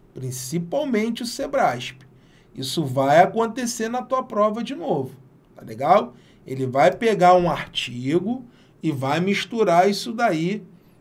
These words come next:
né, com a lógica matemática, pode ter certeza.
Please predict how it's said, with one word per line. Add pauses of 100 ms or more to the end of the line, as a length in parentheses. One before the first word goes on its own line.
(140)
né, (1040)
com
a
lógica
matemática,
pode
ter
certeza.